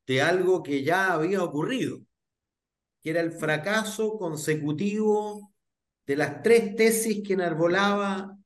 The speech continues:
Giorgio Jackson, que es el verdadero coautor, principal estratega, digamos, de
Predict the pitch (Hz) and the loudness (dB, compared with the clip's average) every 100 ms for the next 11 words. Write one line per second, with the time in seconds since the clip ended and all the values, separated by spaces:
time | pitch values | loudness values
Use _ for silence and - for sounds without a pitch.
0 | - 185 202 185 170 214 208 - 190 190 | -2 2 4 2 2 0 0 -4 -6 -4
1 | 180 175 175 165 156 156 185 196 190 170 | -2 0 2 2 4 4 4 4 2 0
2 | - - _ _ _ _ _ _ - 190 | -6 -20 _ _ _ _ _ _ 2 4
3 | 185 151 151 202 196 190 170 - - _ | 6 4 4 6 8 6 4 -4 -14 _
4 | _ _ 139 147 147 147 170 190 180 170 | _ _ -6 -2 -2 2 4 4 4 2
5 | 151 151 147 147 214 185 135 135 139 147 | 0 0 2 4 6 6 4 0 0 0
6 | 151 147 143 135 120 156 170 170 170 | -2 -6 -10 -8 0 2 4 2 -4